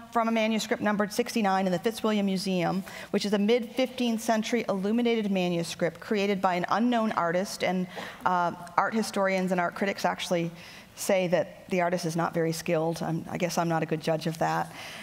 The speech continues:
Uh, but this is a good example of many other variations of Mary being depicted as a reader. And not just a reader, but she's actually holding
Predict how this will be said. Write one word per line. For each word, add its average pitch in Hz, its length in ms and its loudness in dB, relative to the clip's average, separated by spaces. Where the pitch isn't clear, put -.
Uh, 214 200 2
but 226 180 2
this 381 100 0
is 370 80 -2
a 339 80 4
good 294 180 0
example 240 680 0
of 190 180 2
many 233 800 0
other 220 360 2
variations 185 1040 0
of 170 220 -2
Mary 202 600 2
being 214 240 2
depicted 196 800 -2
as 214 180 4
a 208 80 2
reader. 208 640 0
And 240 180 4
not 262 200 2
just 330 220 -2
a 262 80 2
reader, 247 400 0
but 196 160 -4
she's 226 220 0
actually 226 420 0
holding 254 560 0